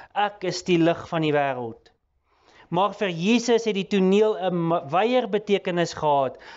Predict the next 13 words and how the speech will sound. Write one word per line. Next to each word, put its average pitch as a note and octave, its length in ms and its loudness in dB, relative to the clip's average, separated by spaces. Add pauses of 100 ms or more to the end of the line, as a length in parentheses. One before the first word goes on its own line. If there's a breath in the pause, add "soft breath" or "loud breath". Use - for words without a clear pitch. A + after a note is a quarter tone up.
Soos G#3 260 0
die G3 140 -6
stralende B3 760 0
lampe G#3 440 0
van A3 160 -4
die G3 180 -6
tempel G3+ 480 2
rondom A3 580 0
hulle G3+ 200 0
verlig G3 460 0
het, E3 300 -6 (180 loud breath)
so C4 360 2
verlig G#3+ 500 0